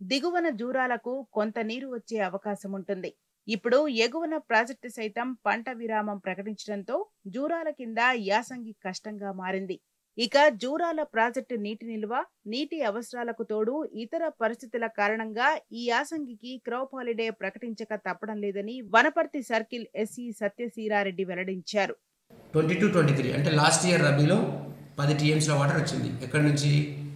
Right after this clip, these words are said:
Speaker 2: నారాయణపూర్ నుంచి. వాళ్ళ రీజనరేషన్ వాటర్ వచ్చింది మనకు. ఈ రీజనరేషన్ వాటర్ తోటి మనకున్న కొంత జూరాలలో ఉన్న వాటర్ స్టోరేజ్తో కూడా మనము రబీకి maximum గోపాలదిన్నె కింద కూడా మనము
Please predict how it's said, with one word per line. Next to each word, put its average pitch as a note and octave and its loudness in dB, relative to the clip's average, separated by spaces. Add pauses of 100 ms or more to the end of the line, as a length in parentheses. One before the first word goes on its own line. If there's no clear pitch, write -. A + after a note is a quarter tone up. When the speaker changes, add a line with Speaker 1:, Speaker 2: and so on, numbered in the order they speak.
(160)
Speaker 2:
నారాయణపూర్ C#3+ 6
నుంచి. C3+ 0
వాళ్ళ D#3 4
రీజనరేషన్ F3+ 4
వాటర్ E3 4
వచ్చింది C#3+ -2
మనకు. A2+ -2 (560)
ఈ F3 4
రీజనరేషన్ G3 6
వాటర్ E3+ 2
తోటి G#3 0 (140)
మనకున్న E3+ 4
కొంత D3+ 2
జూరాలలో D#3+ 4
ఉన్న D3+ 4
వాటర్ C#3+ 4
స్టోరేజ్తో C#3 0
కూడా C3+ 2
మనము D#3+ 2 (300)
రబీకి E3 4
maximum D#3 4
గోపాలదిన్నె D#3 4
కింద C#3+ 2
కూడా C#3+ 6
మనము C#3+ 2